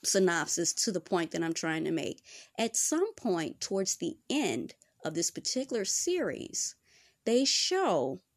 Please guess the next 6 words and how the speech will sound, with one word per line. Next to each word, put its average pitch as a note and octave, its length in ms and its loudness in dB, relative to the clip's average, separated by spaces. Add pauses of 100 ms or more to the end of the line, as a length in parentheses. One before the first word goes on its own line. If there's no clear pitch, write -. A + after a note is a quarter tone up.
(520)
that G3 240 0
it's G#3 200 2
some E4 220 2
type C#4+ 400 -4
of - 220 -8
prophecy, - 960 -6